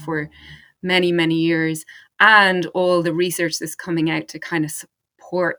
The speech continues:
that now, and the movement h-, here in the U S anyway, to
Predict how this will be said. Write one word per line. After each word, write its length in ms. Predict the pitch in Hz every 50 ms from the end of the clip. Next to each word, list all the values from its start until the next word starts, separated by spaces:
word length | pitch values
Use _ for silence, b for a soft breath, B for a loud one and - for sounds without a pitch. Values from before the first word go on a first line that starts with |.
| _ -
that 260 | 170 156 147 - -
now, 300 | 165 170 165 160 156 156
and 180 | 139 165 165
the 60 | 165 165
movement 600 | 165 170 175 196 190 185 - 175 165 156 160 156
h-, 180 | - - - _ _ _
here 280 | - - - 180 175
in 100 | 170 165
the 80 | 156 156
U 120 | 156 156
S 220 | 151 160 165 - -
anyway, 500 | 165 165 165 165 160 156 156 156 151 151 B B B B B B B B B B B B B _ -
to 500 | - - - 185 175 170 170 165 160